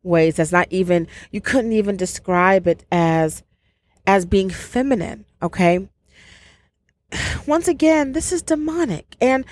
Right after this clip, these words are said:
I'm not bashing nobody, but I'm not going to apologize for the truth. And those of us as believers, those of us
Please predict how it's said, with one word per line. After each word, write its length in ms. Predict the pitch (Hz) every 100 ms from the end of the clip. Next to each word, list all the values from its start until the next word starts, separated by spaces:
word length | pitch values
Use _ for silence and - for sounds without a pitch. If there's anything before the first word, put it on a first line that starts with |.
| - - -
I'm 160 | 285
not 260 | 240 202 160
bashing 440 | 165 175 - 202
nobody, 600 | 190 180 180 175 170 175 196 _ _ _
but 280 | - 196 254 240
I'm 200 | 233 233
not 240 | 277 -
going 320 | 254 226 220
to 260 | - 233 -
apologize 1120 | 185 - - 214 214 190 180 160 151 151 156 - _ _ _ _
for 160 | 165
the 100 | 156
truth. 440 | 156 - 247 151 - - - - -
And 440 | 196 196 190 185 -
those 360 | 185 214 247 285
of 160 | 233
us 220 | 214 208 -
as 240 | 196 190 190
believers, 840 | 185 180 175 202 233 170 - 185 -
those 200 | 202 240
of 120 | 226
us 180 | 220